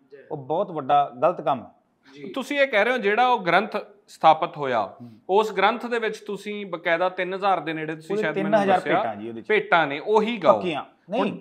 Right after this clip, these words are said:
Speaker 2: ਜੇ,
Speaker 1: ਅਸੀਂ ਇਹ
Speaker 2: ਜੇ
Speaker 1: ਨਹੀਂ
Speaker 2: ਕੋਈ
Speaker 1: ਕਹਿੰਦੇ।
Speaker 2: ਨਵੀਂ ਭੇਟ
Speaker 1: ਸੁਣੋ,
Speaker 2: ਤਰਜ਼
Speaker 1: ਸੁਣੋ,
Speaker 2: ਦੇ
Speaker 1: ਸੁਣੋ।
Speaker 2: ਉੱਤੇ, ਜੀ।
Speaker 1: ਇਹ ਨਹੀਂ ਗੱਲ ਮੈਂ ਕਹਿ ਰਿਹਾ ਵੀ ਉਹੀ ਗਾਓ।
Speaker 2: ਹੂੰ।
Speaker 1: ਕਿਉਂਕਿ ਉਹ ਕੰਪਲਸੇਸ਼ਨ ਕਿਵੇਂ ਲਾਈ ਜਾ ਸਕਦੀ ਹੈ? ਇਹਨਾਂ ਦੇ ਰਿਆਜ਼ ਆਪਣੇ ਆ, ਸਿਸਟਮ ਆਪਣਾ, ਉਹਨਾਂ ਨੇ ਤਿਆਰੀ ਕੀਤੀ ਹੈ।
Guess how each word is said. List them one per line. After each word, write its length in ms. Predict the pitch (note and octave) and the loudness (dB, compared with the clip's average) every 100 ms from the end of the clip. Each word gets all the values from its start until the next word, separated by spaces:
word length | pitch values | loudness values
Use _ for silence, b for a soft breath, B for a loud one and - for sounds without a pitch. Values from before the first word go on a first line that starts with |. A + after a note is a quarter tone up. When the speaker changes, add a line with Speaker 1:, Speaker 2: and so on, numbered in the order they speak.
| - | -8
Speaker 2:
ਜੇ, 160 | E3 - | -8 -6
Speaker 1:
ਅਸੀਂ 200 | - F3+ | -8 -8
ਇਹ 60 | D3+ | -2
Speaker 2:
ਜੇ 120 | F#3 | -2
Speaker 1:
ਨਹੀਂ 80 | G#3 | 0
Speaker 2:
ਕੋਈ 140 | B3 | -4
Speaker 1:
ਕਹਿੰਦੇ। 200 | G#3+ G3 | -2 -4
Speaker 2:
ਨਵੀਂ 120 | A3 G#3+ | -4 -2
ਭੇਟ 220 | G#3 F3+ | -2 -2
Speaker 1:
ਸੁਣੋ, 120 | - | 0
Speaker 2:
ਤਰਜ਼ 220 | F#3+ F3 | 0 0
Speaker 1:
ਸੁਣੋ, 120 | D#3+ | -4
Speaker 2:
ਦੇ 80 | D#3+ | -4
Speaker 1:
ਸੁਣੋ। 140 | E3+ C3+ | -4 -6
Speaker 2:
ਉੱਤੇ, 200 | D3+ - | -10 -16
ਜੀ। 320 | C3 D#3 G#2+ _ _ C#3+ | -8 -8 -8 _ _ -16
Speaker 1:
ਇਹ 120 | E3+ | -12
ਨਹੀਂ 160 | G#3+ | -4
ਗੱਲ 160 | F3+ C#3 | -4 -4
ਮੈਂ 140 | B2+ | -8
ਕਹਿ 140 | A#2+ B2 | -10 -8
ਰਿਹਾ 120 | D3 | -8
ਵੀ 100 | E3+ - | -10 -6
ਉਹੀ 240 | F3 F3 | -4 -2
ਗਾਓ। 200 | C3+ G#2 F#2+ _ _ D#3 | -4 -6 -8 _ _ -12
Speaker 2:
ਹੂੰ। 260 | D#3 C#3 C#3 - | -10 -12 -16 -16
Speaker 1:
ਕਿਉਂਕਿ 320 | F3 G#3 G#3 | -14 -14 -16
ਉਹ 80 | G3 | -14
ਕੰਪਲਸੇਸ਼ਨ 680 | F3+ G3 F3+ F#3 G3 G#3+ G#3 | -8 -8 -6 -8 -8 -8 -10
ਕਿਵੇਂ 260 | G3 F#3 | -12 -6
ਲਾਈ 160 | F3 E3+ | -4 -2
ਜਾ 160 | D3+ C3+ | -4 -4
ਸਕਦੀ 380 | B2 A#2+ A#2+ | -6 -12 -16
ਹੈ? 60 | A2 | -14
ਇਹਨਾਂ 180 | F3+ F#3+ | -12 -10
ਦੇ 100 | F3+ | -6
ਰਿਆਜ਼ 340 | D3+ C#3+ C#3 | -2 -2 -2
ਆਪਣੇ 360 | C3+ - C3+ C3 | -8 -8 -14 -14
ਆ, 60 | |
ਸਿਸਟਮ 440 | B2+ D3 - D3+ C3 | -14 -16 -14 -12 -10
ਆਪਣਾ, 440 | B2 C#3 C3+ A2+ _ | -12 -12 -12 -14 _
ਉਹਨਾਂ 160 | D3+ D#3+ | -14 -12
ਨੇ 60 | D#3 | -12
ਤਿਆਰੀ 400 | - C#3+ C#3+ C#3 | -6 -4 -4 -6
ਕੀਤੀ 440 | C3 A#2+ C3+ | -14 -14 -14
ਹੈ। 80 | B2+ | -14